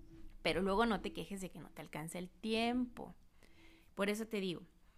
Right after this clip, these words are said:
hay que priorizar. Si quieres hacer más cosas, si quieres abarcar más actividades, que salir al parque, que sacar a los perros, que, mm, organizar el closet,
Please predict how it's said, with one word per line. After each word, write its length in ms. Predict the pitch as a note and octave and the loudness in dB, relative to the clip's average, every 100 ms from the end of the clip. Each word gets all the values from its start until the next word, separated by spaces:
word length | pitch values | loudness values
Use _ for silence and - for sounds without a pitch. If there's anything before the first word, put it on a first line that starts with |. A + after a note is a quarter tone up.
| - - - | -20 -20 -2
hay 140 | G3+ | 0
que 120 | G#3 A#3 | 2 2
priorizar. 560 | A#3 G#3 G3+ G#3 F#3 | 4 4 2 0 -2
Si 160 | F3+ G3+ | -2 -4
quieres 300 | A3+ A#3+ B3+ | 2 4 4
hacer 240 | A#3 A3 | 0 0
más 240 | G#3 G#3 G#3 | 2 0 0
cosas, 360 | G#3+ G3 F3+ | -4 -4 -4
si 100 | F#3 | -8
quieres 260 | F3+ G#3+ A3 | -4 -2 0
abarcar 500 | G#3+ F#3+ F#3 F#3+ F#3+ | 2 2 0 -4 0
más 260 | G3+ A3 B3 | 0 0 -2
actividades, 880 | A#3+ B3 A3 A3 G3 F3+ F3 - - - - _ - - - | -2 -2 0 0 0 -2 -6 -10 -18 -20 -20 _ -20 -20 -8
que 160 | F#3 | -6
salir 340 | F3+ F#3 G3 F#3+ | -4 -2 0 0
al 120 | F3+ | 0
parque, 440 | G#3+ G#3+ G3+ F3+ | 2 2 2 -6
que 140 | E3+ F3 | -6 -10
sacar 320 | - F#3 F#3+ | -10 -6 -2
a 60 | G3 | 0
los 180 | F#3 F3+ | -2 -2
perros, 560 | - G#3 G3+ F3 F3 | 4 4 4 0 -2
que, 320 | - F3+ F3 - - - - - | -4 -4 -4 -8 -20 -20 -20 -6
mm, 320 | F#3+ G3 G3+ - | 2 4 2 2
organizar 580 | G3+ F#3+ F#3+ F3+ G3+ F#3+ | 0 2 0 0 0 -2
el 100 | F3+ | -4
closet, 680 | G#3+ A3 A3 A3 F#3 F3+ | 2 4 4 2 -2 -4